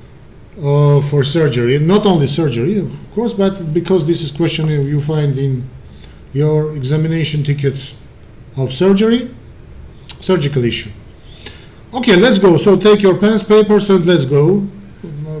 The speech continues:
papers and pens you need for making the memory, memorizing, huh? So in the field of surgery and healthcare, preventing infections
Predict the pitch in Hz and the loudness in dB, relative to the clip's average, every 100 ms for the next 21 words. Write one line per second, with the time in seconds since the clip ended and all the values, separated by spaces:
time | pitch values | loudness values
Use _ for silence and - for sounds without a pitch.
0 | 143 185 190 175 175 160 185 190 160 170 | -2 0 2 0 -2 -2 0 0 2 0
1 | 175 160 170 180 165 156 151 139 160 165 | 0 0 -2 -2 -2 -4 -4 -2 0 2
2 | 147 110 104 123 151 165 147 147 127 110 | 0 -2 -6 -6 -2 0 0 2 0 -2
3 | 101 98 175 269 - - - - - - | -6 -8 -10 -10 -14 -20 -20 -20 -20 -20
4 | - - - 208 208 214 247 262 226 208 | -20 -16 2 6 6 4 2 0 4 2
5 | - 220 196 156 151 190 180 143 196 196 | 4 2 4 2 2 2 2 2 2 0
6 | - 196 175 156 160 160 151 196 202 202 | 0 2 4 2 0 -2 0 2 2 2
7 | 185 156 180 180 143 139 143 | 0 0 -2 -2 -4 -4 -6